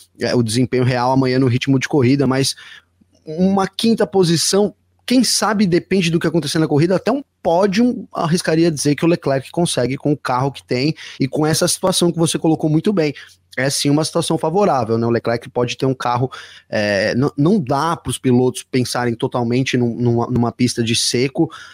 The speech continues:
é, com a chuva, com a pista molhada que a gente tinha hoje, alguns detalhes precisam ser ajustados, óbvio que é um meio termo, né? Mas dá pra dizer que o Leclerc vai ter uma configuração melhor sim, arriscaria isso, viu, Garcia?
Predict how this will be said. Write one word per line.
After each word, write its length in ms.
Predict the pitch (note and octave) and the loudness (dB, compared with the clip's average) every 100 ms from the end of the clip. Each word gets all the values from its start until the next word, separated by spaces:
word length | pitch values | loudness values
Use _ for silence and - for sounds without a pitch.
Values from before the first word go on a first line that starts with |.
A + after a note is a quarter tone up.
| _ | _
é, 200 | - F#2 - - _ | -4 -4 -4 -12 _
com 100 | - | -6
a 60 | B2+ | -4
chuva, 320 | - - G3+ | -2 2 2
com 80 | - | 0
a 60 | C3+ | -2
pista 260 | F3 F#3 | -2 0
molhada 400 | D3+ B2+ D3 F#3 | 2 2 2 0
que 80 | - | 0
a 40 | |
gente 200 | C3 B2+ | -2 -2
tinha 260 | - C#3 A#2+ | -2 -2 0
hoje, 320 | A#2 C#3+ D3+ - - | 2 2 0 -4 -4
alguns 340 | A#2+ A#2+ D#3+ | -2 0 0
detalhes 400 | D3 C3 C3 C3+ | 0 -2 -2 -2
precisam 520 | - B2+ - D#3 E3 | -2 -4 0 0 2
ser 140 | D3+ D3 | 0 0
ajustados, 600 | C3+ B2 - C3 D#3+ C#3+ - - | 0 -2 -2 -2 -2 -4 -10 -2
óbvio 360 | C#3+ D3+ C3+ | 0 0 0
que 180 | B2+ B2+ - | 2 0 0
é 80 | C3 | 0
um 100 | C#3+ | 2
meio 220 | C#3+ C3+ | 2 2
termo, 500 | - C3 D3 F#3+ F3 | 2 2 4 4 4
né? 220 | C3 D3+ - - - _ B2 | 2 0 -4 -20 -20 _ -4
Mas 600 | B2 B2 B2+ B2+ A2+ A2+ | -2 0 2 2 0 -6
dá 280 | - - C3 | -14 -4 -4
pra 120 | C#3 | -2
dizer 200 | C#3+ C3+ | -2 -2
que 100 | D3 | 2
o 20 | D3+ | 2
Leclerc 480 | D3+ - A#2+ C3+ | 0 -2 -4 -2
vai 160 | E3 F#3+ | -2 -2
ter 120 | F#3 | 0
uma 120 | F#3 | -2
configuração 560 | G3+ A3 A#3 A#3 A3 A3+ | -2 -4 -2 0 2 2
melhor 280 | A#3+ B3 B3+ | 2 2 0
sim, 180 | - E3+ | 0 0
arriscaria 500 | B2+ - C#3+ C#3 G3+ | 0 -2 0 2 4
isso, 280 | C#3 - | 2 2
viu, 120 | B2+ C#3 | 2 2
Garcia? 360 | A2+ - G#2 | 2 0 -2